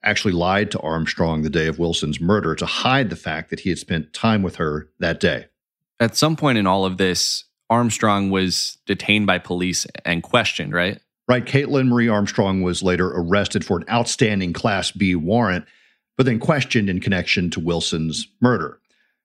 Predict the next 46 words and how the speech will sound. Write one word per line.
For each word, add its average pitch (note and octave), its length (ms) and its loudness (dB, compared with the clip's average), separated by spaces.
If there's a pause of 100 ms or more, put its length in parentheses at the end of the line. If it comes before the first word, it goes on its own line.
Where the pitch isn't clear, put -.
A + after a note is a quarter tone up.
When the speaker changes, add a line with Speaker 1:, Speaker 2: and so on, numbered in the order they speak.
(160)
Speaker 1:
She - 240 2
said B2+ 180 2
she G2+ 160 0
heard B2+ 300 0
about G2+ 420 0
Wilson's F#2+ 400 -2
death E2 320 -2
from E2 300 -2
Colin E2+ 320 0
Strickland, C3+ 560 2
but F2+ 100 0
was D#2+ 140 -6
not E2+ 180 -2
able D#2+ 260 -2
to E2+ 140 -4
explain F#2 580 0
why D#2+ 140 0
her D#2+ 140 -4
vehicle F2 400 0
was E2+ 160 -2
in E2 80 -4
the E2 160 -4
area, G2+ 440 0 (640)
when F2 200 -2
they D#2+ 160 0
told E2+ 240 -2
her D#2+ 80 -2
about D#2 220 -2
that D#2 160 -4
video E2+ 340 0
evidence. D#2 680 -4
The G#2 140 2
affidavit G2+ 500 2
states F#2+ 320 0
she - 200 2
did E2+ 160 2
not F2 240 0
make F2+ 220 -2
any F2 160 0
denials F2+ 720 0
surrounding E2 540 -2
the D2+ 60 -4
statements E2 540 -4
presented E2 440 -2
to D#2 100 -4
her. E2 280 -4